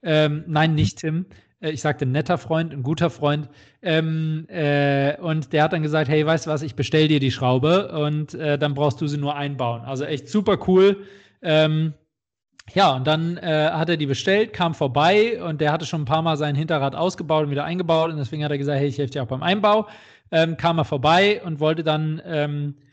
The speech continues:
äh, wollte dann mir helfen beim Schraube einbauen und guckt dann so auf mein Hinterrad und sage,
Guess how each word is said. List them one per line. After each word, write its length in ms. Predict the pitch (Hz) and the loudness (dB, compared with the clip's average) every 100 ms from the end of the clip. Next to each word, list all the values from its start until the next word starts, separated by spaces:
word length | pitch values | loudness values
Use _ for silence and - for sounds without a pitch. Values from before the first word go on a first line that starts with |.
| _ _ | _ _
äh, 640 | 240 147 143 139 135 135 143 | -8 -2 0 0 -2 -2 -2
wollte 200 | 151 160 | -2 -2
dann 120 | 151 | -4
mir 100 | 143 | -2
helfen 260 | 139 160 165 | -2 -2 -2
beim 140 | 139 | -4
Schraube 340 | - 131 143 170 | 0 0 2 0
einbauen 400 | 180 185 214 220 | -2 0 0 -2
und 160 | 165 - _ _ _ _ _ - | -8 -12 _ _ _ _ _ -6
guckt 300 | 175 170 - | -4 -4 -4
dann 160 | 190 | -6
so 120 | 175 175 | -4 -4
auf 140 | - | -4
mein 140 | 151 | 0
Hinterrad 440 | 113 135 160 175 190 | 0 0 0 0 0
und 100 | 156 | -2
sage, 380 | 151 147 135 | -2 -2 -4